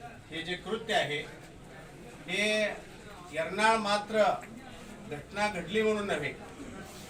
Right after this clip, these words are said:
की अशा पद्धतीचं कुठलेही कर्नाटक राज्यामध्ये होता कामा नये. अशा प्रवृत्तीचे जर आमदार असतील त्यांना अपमान सहन करण्याची त्यांच्यात कुवत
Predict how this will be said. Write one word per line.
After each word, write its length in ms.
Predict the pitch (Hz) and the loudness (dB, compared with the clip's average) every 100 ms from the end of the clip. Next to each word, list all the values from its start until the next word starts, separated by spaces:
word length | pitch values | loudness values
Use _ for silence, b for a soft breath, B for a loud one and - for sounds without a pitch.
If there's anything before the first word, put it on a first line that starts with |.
| - 208 | -10 -4
की 160 | 240 | 0
अशा 320 | 240 220 226 | 2 4 6
पद्धतीचं 640 | 226 220 180 208 185 - 240 | 6 4 0 -2 -4 0 -2
कुठलेही 560 | 240 175 175 196 226 | -2 -8 -4 -2 0
कर्नाटक 520 | 226 160 170 175 185 165 | -2 -4 -2 -2 -2 -2
राज्यामध्ये 560 | 147 143 156 151 151 | -2 0 -2 -2 -4
होता 300 | 151 131 117 | -4 -4 -6
कामा 340 | 117 131 123 131 | -6 -6 -4 -6
नये. 140 | 127 110 - - - - - - - - - | -6 -8 -10 -12 -14 -14 -14 -16 -16 -14 -4
अशा 240 | 143 214 | 2 6
प्रवृत्तीचे 640 | 208 208 202 208 220 214 208 | 4 4 -2 -2 -2 0 4
जर 120 | 208 | 6
आमदार 380 | 185 175 214 214 | 6 6 6 6
असतील 500 | - 214 151 117 - - - - - - - - | 4 0 -4 -6 -10 -16 -16 -14 -14 -14 -14 0
त्यांना 360 | 175 196 226 233 | 4 8 10 8
अपमान 580 | - - - 220 240 | 6 2 2 4 6
सहन 340 | 233 - 214 226 | 4 2 4 4
करण्याची 520 | 226 208 214 208 220 | 0 2 2 2 0
त्यांच्यात 420 | 196 202 190 208 | 0 -2 2 2
कुवत 340 | 208 - 185 | 2 -2 0